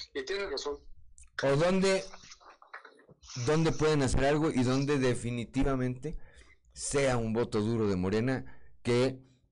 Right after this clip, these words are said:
Speaker 2: los candidatos en campaña dirán, "Bueno, ¿y para qué voy ahí si de todas maneras no voy a ganar?". Pues mejor tratas de conquistar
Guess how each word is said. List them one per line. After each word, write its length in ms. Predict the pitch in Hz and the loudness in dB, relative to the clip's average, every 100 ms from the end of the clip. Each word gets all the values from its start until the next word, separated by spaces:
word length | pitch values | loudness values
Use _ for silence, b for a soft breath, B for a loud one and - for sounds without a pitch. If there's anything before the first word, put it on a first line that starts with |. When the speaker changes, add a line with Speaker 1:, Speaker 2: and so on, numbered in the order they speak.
| - _ - | -20 _ -4
Speaker 2:
los 260 | 117 110 | 0 0
candidatos 540 | - 104 101 113 113 - | 0 0 2 2 2 0
en 140 | - | 2
campaña 600 | 117 110 - 127 127 151 - - - - - _ _ _ _ _ _ - | 2 0 0 0 0 0 -4 -16 -18 -20 -20 _ _ _ _ _ _ -16
dirán, 380 | - - 117 123 | -2 2 2 2
"Bueno, 180 | 131 127 | 2 0
¿y 40 | |
para 280 | - 113 107 | 0 0 2
qué 120 | 127 | 2
voy 180 | 127 131 | 2 4
ahí 140 | 127 | 2
si 160 | 127 110 | 2 0
de 80 | 95 | 0
todas 260 | 120 113 | 0 0
maneras 420 | 107 107 117 117 B B B - | 0 0 0 0 B B B -6
no 120 | 104 | -2
voy 100 | 110 | 0
a 60 | 107 | 0
ganar?". 240 | 127 196 | -2 -4
Pues 140 | - 87 | -8 -8
mejor 320 | 90 107 104 | -6 -6 -4
tratas 380 | 117 107 - 98 | -2 -2 0 0
de 120 | 92 | 0
conquistar 640 | 92 87 92 - 113 90 | -6 -6 -10 -2 0 2